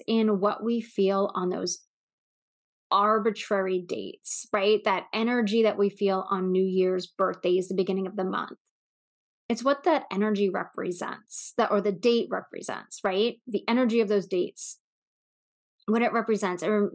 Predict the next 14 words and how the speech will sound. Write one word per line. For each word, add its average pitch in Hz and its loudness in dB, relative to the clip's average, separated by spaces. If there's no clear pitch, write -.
represents 233 0
the 214 -4
possibilities. - -2
Um, 214 0
and 247 6
this 370 4
is 508 2
where 220 0
we 214 4
dive 214 0
into 190 -2
today's 180 -2
topic, - -8
gratitude. 170 -4